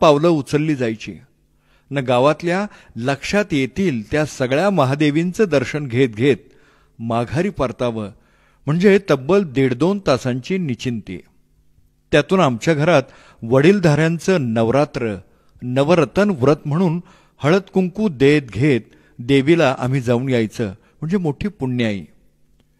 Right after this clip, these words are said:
म्हणताना मग, "नवरात्राच्या पूजेला काय सांगू मी थाट,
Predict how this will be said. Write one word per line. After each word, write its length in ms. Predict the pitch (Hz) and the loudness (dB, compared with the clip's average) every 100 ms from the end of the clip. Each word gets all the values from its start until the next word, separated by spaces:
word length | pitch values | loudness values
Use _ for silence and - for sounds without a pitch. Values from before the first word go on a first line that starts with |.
| _ - | _ -4
म्हणताना 380 | 147 151 190 202 | -2 2 2 2
मग, 300 | 190 180 180 - _ _ _ _ _ _ _ 127 | 2 2 0 -8 _ _ _ _ _ _ _ -12
"नवरात्राच्या 960 | 135 139 143 175 156 156 165 - 180 | -4 0 4 4 2 0 -2 0 -4
पूजेला 720 | 175 - 131 135 151 151 135 | -4 -4 -2 0 0 0 -2
काय 380 | 165 - 151 156 | -4 -6 -4 -4
सांगू 500 | 143 - 123 135 170 | -6 -6 -6 -4 -6
मी 220 | 180 175 156 - | -4 -6 -8 -10
थाट, 280 | 127 127 | -10 -6